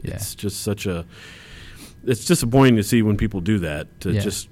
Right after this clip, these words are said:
Speaker 2: "All right, I have to have a club in my hand. I wanna buy it right now," but it could set you back quite a bit.
Speaker 1: Yeah,
Speaker 2: So.
Speaker 1: I, I, I'm such a proponent for fittings. I'm, I'm not a proponent for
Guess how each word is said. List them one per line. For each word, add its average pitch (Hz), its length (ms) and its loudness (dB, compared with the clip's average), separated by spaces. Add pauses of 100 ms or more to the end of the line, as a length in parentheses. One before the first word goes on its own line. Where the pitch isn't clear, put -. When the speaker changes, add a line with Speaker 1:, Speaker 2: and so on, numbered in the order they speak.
(300)
Speaker 2:
"All 104 80 0
right, 90 180 -2
I 90 100 -6
have 110 160 -2
to 101 60 -4
have 101 140 -2
a 87 40 -10
club 104 200 0
in 98 80 0
my 92 120 -2
hand. 95 260 0
I 92 40 -2
wanna 92 200 -2
buy 92 160 -2
it 90 40 -6
right 85 220 -6
now," 107 300 2
but 92 280 -2 (600)
it - 240 -10
could 131 140 -2
set - 180 0
you 139 100 2
back 131 280 0
quite 107 200 0
a 98 60 0
bit. 127 340 -4
Speaker 1:
Yeah, 107 160 4
Speaker 2:
So. 120 60 6
Speaker 1:
I, 117 460 2
I, - 80 -2
I'm 120 120 2
such 120 320 2
a 107 40 -4
proponent 104 440 8
for 101 140 -4
fittings. 104 520 0
I'm, 123 220 4
I'm 123 160 4
not 127 200 2
a 165 40 4
proponent 123 480 8
for 104 380 4